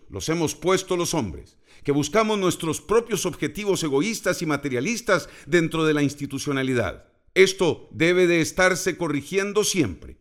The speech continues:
Los principios se deben de respetar.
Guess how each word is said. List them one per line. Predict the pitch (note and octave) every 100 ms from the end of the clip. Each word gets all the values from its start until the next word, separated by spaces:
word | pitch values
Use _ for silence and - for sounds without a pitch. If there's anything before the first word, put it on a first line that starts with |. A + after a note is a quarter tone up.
| _
Los | - -
principios | C#3 D3+ - C#4 D#3+ G2 - - -
se | - D3
deben | B2+ D#3 D#3+
de | C3+
respetar. | A#2 G#2 - G2+ D#2 D#2+ -